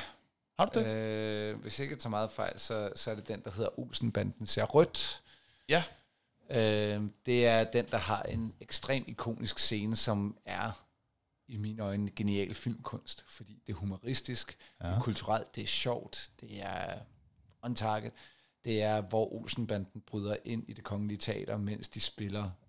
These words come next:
Speaker 2: øh, Elverhøj.
Speaker 1: Okay.
Speaker 2: Det er, øh, det er en genialitet,
Speaker 1: Mm.
Speaker 2: øh, i filmkunst. Samtidig med, at hele afsnittet er, er fantastisk ægt.
Speaker 1: Mm.
Speaker 2: Jeg har set rigtig
Speaker 1: Var
Speaker 2: meget
Speaker 1: det den, som
Speaker 2: Olsenbanden.
Speaker 1: slog, øh,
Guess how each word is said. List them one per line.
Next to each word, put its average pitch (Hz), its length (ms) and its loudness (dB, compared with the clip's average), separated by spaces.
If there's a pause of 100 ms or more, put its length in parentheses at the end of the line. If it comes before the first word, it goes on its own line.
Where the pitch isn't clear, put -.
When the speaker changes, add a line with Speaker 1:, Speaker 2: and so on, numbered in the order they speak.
Speaker 2:
øh, 98 260 -4 (120)
Elverhøj. 101 500 -4 (560)
Speaker 1:
Okay. 101 200 2 (480)
Speaker 2:
Det 110 200 4
er, 104 280 2
øh, 104 60 0 (120)
det 101 120 -10 (260)
er 110 40 -18
en 110 100 -18
genialitet, 113 720 -4 (240)
Speaker 1:
Mm. 120 120 8 (720)
Speaker 2:
øh, 110 380 -4
i - 80 -8
filmkunst. - 600 -10 (300)
Samtidig 113 360 0
med, 107 80 2
at 101 100 0
hele 113 240 0
afsnittet 95 560 -4
er, 57 380 -4
er - 40 -10
fantastisk - 960 -8
ægt. - 280 -18 (120)
Speaker 1:
Mm. 120 180 2 (520)
Speaker 2:
Jeg 117 80 -8
har 95 80 -2
set - 260 2
rigtig 104 460 -2
Speaker 1:
Var 107 80 10
Speaker 2:
meget 151 160 8
Speaker 1:
det - 20 6
den, 165 120 8
som 156 240 6
Speaker 2:
Olsenbanden. 135 60 4
Speaker 1:
slog, 143 540 4
øh, 78 460 4